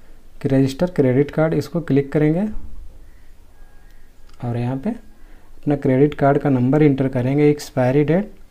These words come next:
और कार्ड का पिन एंटर करेंगे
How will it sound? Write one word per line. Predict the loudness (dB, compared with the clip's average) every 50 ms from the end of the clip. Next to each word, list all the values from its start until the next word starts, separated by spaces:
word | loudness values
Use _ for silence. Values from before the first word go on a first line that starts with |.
| -6 -4
और | -4 -4 -4 -6 -12 -16 -16 -16 -18 -18 -18 -18 -18 -18 -8 -2
कार्ड | 2 2 4 4
का | 2 0 0
पिन | 0 2 2 4 4
एंटर | 2 2 0 -2 -2 -4
करेंगे | -4 -4 -2 -2 -2 -2 -2 -4